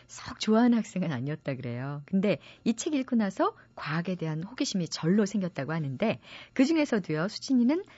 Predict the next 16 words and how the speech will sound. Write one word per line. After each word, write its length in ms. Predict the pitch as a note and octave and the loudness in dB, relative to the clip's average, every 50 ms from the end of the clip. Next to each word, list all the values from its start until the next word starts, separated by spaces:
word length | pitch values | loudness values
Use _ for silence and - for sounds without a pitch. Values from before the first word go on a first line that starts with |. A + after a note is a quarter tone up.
| - - _ | -20 -18 _
항공과 760 | - - D#4 E4 E4+ D#4 E4+ D#4 D4+ C#4+ C#4 C4+ C4 C4+ - | -4 0 0 0 2 2 2 2 2 2 2 2 2 0 2
우주에 340 | - G3 G#3+ A3 D4+ D4+ D4 | 2 2 2 2 2 0 0
대한 260 | A#3+ A3 G3 F#3+ F#3 | 0 0 0 0 0
얘기들이 400 | D#3 C#3+ C3+ - C#3 - C3+ C#3 | 0 -2 -4 -6 -8 -8 -6 -6
흥미로웠나 640 | D#3 - C4+ C#4 C#4+ D4+ C#4+ B3+ F3+ C3 B2+ B2 A#2+ | -4 -2 0 0 0 0 0 0 -2 -2 -4 -6 -8
봐요. 340 | - G#2 A2+ A2 B2 B2 - _ _ _ - - - - - - - _ _ | -8 -8 -8 -8 -8 -10 -12 _ _ _ -20 -20 -20 -20 -20 -20 -20 _ _
프랑스 560 | - - D#4+ D#4 D4+ - - - D4+ C#4+ C#4 C4+ | 0 2 4 4 4 2 0 0 0 2 2 0
툴루스 500 | - - F4 E4+ F#4 F#4 F4 D#4 - - D#4 | 0 0 2 4 4 4 4 2 2 2 2
우주항공 680 | C4 - G3+ G3+ G3 - B3 A#3 A#3 G#3+ G#3+ G#3 G3+ | 2 4 2 2 2 2 0 2 2 2 2 2 0
전시관 440 | G3 E3+ D#3 D3 D3 - - E3 D#3+ E3 | 0 0 -2 -4 -4 -4 -4 -4 -4 -4
챕터에 320 | - F#3 - - F3 D#3+ | -6 -8 -8 -6 -4 -2
나와 260 | C#3+ C3 B2+ C3 C3 | -2 -2 -2 -2 -4
있는 340 | B2+ B2+ B2+ E3 B3 D4+ F4 - - - - _ | -4 -4 -2 0 0 0 -2 -4 -10 -20 -12 _
닐 300 | - F3 G3+ A#3 B3+ B3+ | 2 4 6 6 6 6
암스트롱의 840 | G3 C3+ C#3 D3 E3+ - - - - - F3+ E3 D#3+ E3+ G3 A#3 B3 - - - _ _ - | 4 2 0 -2 -2 -4 -6 -8 -6 -4 -2 -2 0 0 0 0 -2 -4 -8 -20 _ _ -14
바로 220 | - - - | -12 -10 -10